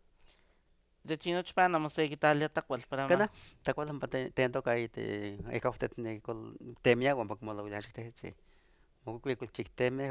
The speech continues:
Speaker 2: uehueyictemeh, quiliah tla yon, yon cuicuiltiqueh no, quiliah uehueyictemeh, uan yon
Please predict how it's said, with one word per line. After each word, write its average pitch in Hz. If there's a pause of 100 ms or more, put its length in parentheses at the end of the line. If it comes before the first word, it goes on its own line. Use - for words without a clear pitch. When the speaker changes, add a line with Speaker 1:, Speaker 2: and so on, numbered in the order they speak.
Speaker 2:
uehueyictemeh, 123
quiliah 143
tla 120
yon, 117 (880)
yon 143
cuicuiltiqueh 131
no, 156 (220)
quiliah 127
uehueyictemeh, 127
uan 113
yon 113